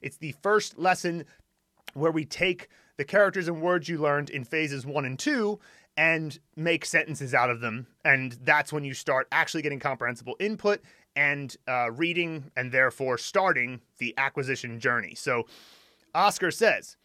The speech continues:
"Should I be reading the sentences in my head in Chinese or in my native language until I understand it? Reading it out internally in Chinese with correct tones takes significantly longer, but has the added benefit of reinforces the pronunciation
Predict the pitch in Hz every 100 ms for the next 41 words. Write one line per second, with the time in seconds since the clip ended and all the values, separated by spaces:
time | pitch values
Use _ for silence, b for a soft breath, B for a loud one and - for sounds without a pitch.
0 | _ - - 269 320 - 202 180 151 190
1 | 233 254 - 185 175 165 143 143 127 -
2 | 208 226 - 180 170 165 151 143 127 123
3 | - 139 131 120 190 269 185 139 131 135
4 | 131 127 - 139 - 151 156 139 - 139
5 | 135 135 - 139 123 - b b b b
6 | - 202 277 247 190 175 - 151 139 165
7 | 233 180 131 120 117 135 127 117 127 -
8 | 156 156 - 185 165 123 - 139 127 -
9 | 131 147 185 196 160 156 143 175 175 131
10 | 120 B B B - 151 - 151 143 131
11 | - 185 220 170 127 127 127 127 - 123
12 | 143 190 170 160 160 151 135 - - 147
13 | 135 139 143 139 120